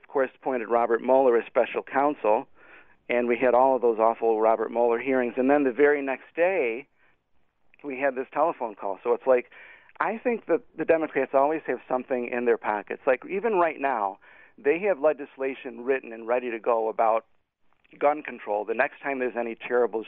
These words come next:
shooting. You know, it's just boom, and here it is. It, it's just all there, and it's all ready to go. Even if this particular plan of theirs now with this impeachment doesn't work, I'm sure there's something else that's, that's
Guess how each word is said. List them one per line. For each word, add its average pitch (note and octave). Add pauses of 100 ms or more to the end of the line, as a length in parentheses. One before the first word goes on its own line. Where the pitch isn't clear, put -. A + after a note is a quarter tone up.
(100)
shooting. A#2 (480)
You C3
know, C3
it's A#2
just B2+
boom, D3
and G#2+
here B2
it A2+
is. G2+ (420)
It, B2+
it's D3
just F3
all D#3
there, C3+
and B2
it's A2+
all B2+
ready A#2
to B2
go. A2 (200)
Even G3
if G3
this E3+ (240)
particular C#3+
plan C3+
of G#2
theirs A#2+
now B2
with A2+ (720)
this C3+
impeachment C3+
doesn't C3
work, C3 (400)
I'm C3 (100)
sure E3
there's B2+
something C#3+
else B2 (100)
that's, A#2 (380)
that's A#2